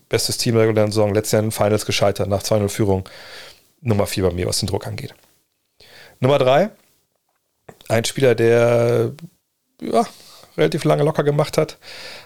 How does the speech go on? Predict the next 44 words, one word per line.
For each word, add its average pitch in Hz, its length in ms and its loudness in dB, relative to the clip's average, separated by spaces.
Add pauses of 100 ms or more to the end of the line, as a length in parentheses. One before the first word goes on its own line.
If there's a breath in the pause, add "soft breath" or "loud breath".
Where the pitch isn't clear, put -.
aus 139 180 -2
verschiedensten 139 640 -2
Gründen. 139 260 2
Erst 113 220 0
durfte 139 240 2
er 131 80 4
nicht, 139 380 -2
dann, 101 300 -4
also 110 180 -2 (140)
weil 117 100 -6
das 113 100 -4
Team 147 180 0
ihn 131 60 0
nicht 120 120 0
wollte, 113 400 2 (500 loud breath)
dann 107 260 0
durfte 110 240 0
er - 20 0
nicht, - 260 -8
weil 107 120 0
er 107 180 0
sich 104 100 -8
nicht 101 120 -8
impfen 123 360 -4
gelassen 117 400 -2
hat. - 240 -4 (260)
Klar, - 200 -4 (160)
Kyrie 117 280 2
Irving. 113 220 -4 (400 loud breath)
Jetzt - 180 -2
darf 139 140 2
er 156 60 2
spielen, 160 500 0
es - 120 -4
sei 110 120 4
denn, 113 80 -2
es 110 120 -4
geht 117 120 -4
irgendwann 110 240 0
mal 101 220 2
gegen, 98 260 -6
<laughs> - 120 -4
gegen 117 120 -2
Toronto. 117 460 -2